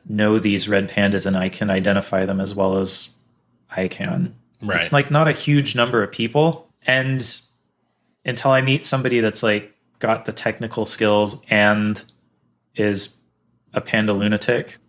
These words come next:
Speaker 1: I just haven't figured out how I could make it work.
Speaker 2: Mm-hmm. Well, it's always hard to bring people into your passion project. I mean, they have to have the same passion. And like you said, the technical side. And, like, that's really challenging to find. And even when you do have people that have, like, we have this same love,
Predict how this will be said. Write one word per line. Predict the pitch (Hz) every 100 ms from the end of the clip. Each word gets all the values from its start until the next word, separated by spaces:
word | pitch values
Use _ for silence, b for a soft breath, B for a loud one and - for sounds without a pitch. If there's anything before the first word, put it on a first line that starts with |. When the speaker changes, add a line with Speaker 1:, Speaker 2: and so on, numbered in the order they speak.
| -
Speaker 1:
I |
just | 107 -
haven't | 127 113
figured | - 113 104
out | 104 -
how | 107
I |
could | 98 98
make | 101 98
it | -
work. | - - - -
Speaker 2:
Mm-hmm. | 180 214 285 - _ _ _ -
Well, | 180
it's | 185 -
always | 92 87
hard | 90
to | 82
bring | 82 95
people | 90 92 92
into | 92
your | 90
passion | - 92 - 95
project. | 95 92 92 87 - B B B B B
I | 98
mean, | 98 98 98 92 90 - _ _ _ - -
they | 92 107
have | 113
to | -
have | 127
the | 135
same | 156
passion. | 151 147 262 180 139 -
And | 101 101
like | 95
you | 117
said, | -
the | 107
technical | - 139 104 87
side. | 82 78 -
And, | 92 90
like, | 87 87 78 - B B B B _
that's | 80 85 -
really | 73 76 78 85
challenging | 87 76 85 90 98 98
to | 107
find. | 110 147 156 - - B B B -
And | 107 110
even | 113
when | 135 135
you | 139
do |
have | 208 180
people | - 120 113
that | 110
have, | 110 -
like, | 117 131
we | 147
have | 160 165
this | 147 160
same | 170 156
love, | 131 139 143 180